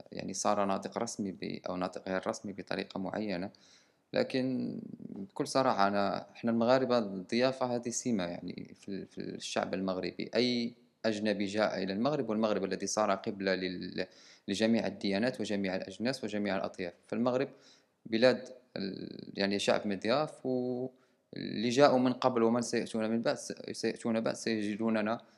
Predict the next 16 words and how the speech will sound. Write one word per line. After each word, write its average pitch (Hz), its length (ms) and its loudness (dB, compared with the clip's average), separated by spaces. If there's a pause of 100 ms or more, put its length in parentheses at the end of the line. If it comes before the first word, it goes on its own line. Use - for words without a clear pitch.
(100)
سيجدون 117 440 0
أبوابنا 110 560 4
مفتوحة 110 460 -2
كمغاربة 110 680 2 (420)
لاستضافة 107 540 0 (120)
الجميع، 98 420 0
وكل - 300 0
واحد 175 320 4
وتصرفه 104 580 2
من 95 140 2
بعد. - 160 -10 (960)
أنا 156 120 6
ما، 170 120 4
ما 135 220 4
نبغيش 131 320 2
ن-، 120 380 0